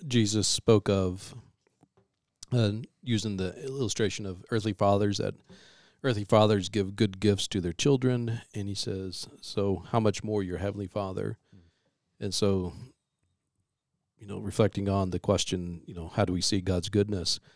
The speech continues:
Speaker 1: I mean, just being the daily mercies, the daily provisions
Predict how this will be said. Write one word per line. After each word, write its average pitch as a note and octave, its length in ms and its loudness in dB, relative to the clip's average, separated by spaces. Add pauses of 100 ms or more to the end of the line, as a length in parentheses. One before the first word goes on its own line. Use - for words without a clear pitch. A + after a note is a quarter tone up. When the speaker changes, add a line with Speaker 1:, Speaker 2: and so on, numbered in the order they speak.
(420)
Speaker 1:
I - 60 -2
mean, A2+ 240 -2
just A2+ 200 -2
being G2+ 240 0
the F2 160 -2
daily F#2+ 600 -2 (220)
mercies, G#2 640 -2
the F#2 80 -10
daily F#2 600 -6 (180)
provisions G2+ 880 -4